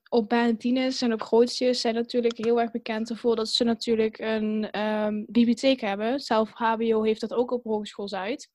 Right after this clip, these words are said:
En Sint-Maarten zelf ook. Maar het Vista College is eigenlijk een van de weinige scholen die geen gedeelte hebben met boeken.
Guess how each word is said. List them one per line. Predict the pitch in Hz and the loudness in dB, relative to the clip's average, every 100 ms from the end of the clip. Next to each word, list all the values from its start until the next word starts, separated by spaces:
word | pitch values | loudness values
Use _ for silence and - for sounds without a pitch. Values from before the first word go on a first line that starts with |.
| - - | -20 -12
En | - 226 | -6 0
Sint-Maarten | 247 240 226 214 - | 0 0 0 -4 -4
zelf | 220 214 214 | -6 -6 -4
ook. | 240 240 254 - - - - | -2 -4 -6 -20 -20 -20 -2
Maar | 247 233 226 | 2 4 4
het | - 240 | 0 -4
Vista | - 277 285 | -4 -4 -4
College | 277 262 | 0 0
is | 247 | -2
eigenlijk | - 254 240 - | -4 -2 -2 -2
een | 254 | -2
van | 240 240 | -2 0
de | 240 226 | 0 0
weinige | 214 220 240 233 | 0 0 2 0
scholen | - - 240 240 | -2 0 2 2
die | 233 226 | 0 0
geen | 233 233 220 220 _ _ | 2 2 2 -4 _ _
gedeelte | - 226 226 226 233 | -6 -2 4 4 4
hebben | 220 214 220 | 0 -2 -4
met | 208 208 | -6 -2
boeken. | 269 - 202 254 | -4 -2 -6 -8